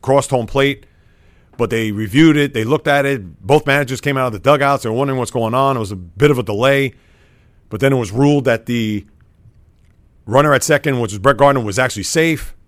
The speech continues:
so they had to put Torres back to third, and then Kenley Jansen gets out of that, he strikes out Gary Sanchez to end the game, and it ended up being two to one.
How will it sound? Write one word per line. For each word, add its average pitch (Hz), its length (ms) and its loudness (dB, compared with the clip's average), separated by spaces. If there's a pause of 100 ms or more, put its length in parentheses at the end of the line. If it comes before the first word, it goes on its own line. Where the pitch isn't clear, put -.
(300)
so 131 180 0
they 117 100 2
had 139 100 4
to 135 60 -2
put 127 200 -2
Torres 135 280 2
back 120 200 -2
to 98 80 -12
third, 160 480 2 (840)
and 117 120 -4
then 123 80 -2
Kenley 151 280 2
Jansen 135 320 -2
gets 120 180 0
out 127 160 4
of 123 60 -2
that, 123 140 0
he 107 40 -6
strikes 123 300 -2
out 113 100 -2
Gary 117 200 0
Sanchez 113 360 -4
to 107 60 -4
end 107 100 -4
the 98 60 -6
game, 110 240 -2
and 101 80 -6
it 101 80 -6
ended 104 180 -6
up 92 60 -12
being 101 160 -6
two 95 120 -10
to 80 60 -10
one. 101 240 -4